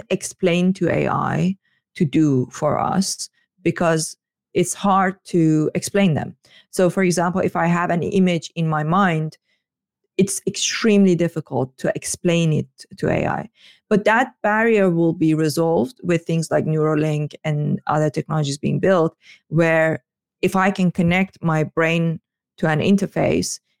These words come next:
and I can imagine something and what I imagine comes to life on screen, that problem solved. And I think that's the next frontier, you know, and we are going increasingly to, towards that. And I'm super excited about that.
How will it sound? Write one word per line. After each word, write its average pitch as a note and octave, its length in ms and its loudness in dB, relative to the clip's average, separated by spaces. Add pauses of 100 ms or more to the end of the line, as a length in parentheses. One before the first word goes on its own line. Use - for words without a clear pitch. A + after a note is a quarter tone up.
(140)
and D#3+ 100 2
I D#3 100 2
can D#3+ 280 -2
imagine D#3+ 600 2
something D3 680 -6
and D#3 120 2
what D#3 140 2
I D#3 80 0
imagine D3 800 -2 (460)
comes D3+ 260 -2
to D#3+ 120 0
life D#3+ 560 0 (360)
on D3 140 0
screen, F3+ 540 0 (600)
that F3 280 -2
problem D3+ 280 -2
solved. - 300 -8 (360)
And E3+ 640 0
I F#3 60 0
think F#3 220 2
that's F3 220 -2
the E3+ 80 -4
next E3 240 -4
frontier, - 600 -4 (480)
you D#3+ 180 0
know, D#3 120 0
and D3+ 180 -2
we E3 80 0
are D#3+ 140 0
going D3+ 480 -2
increasingly C#3+ 800 -2
to, - 160 -4 (100)
towards C3+ 300 0
that. - 300 -4 (180)
And C#3 140 -4
I'm C#3 160 -6
super - 360 -6
excited - 480 -4
about - 240 -6
that. - 220 -10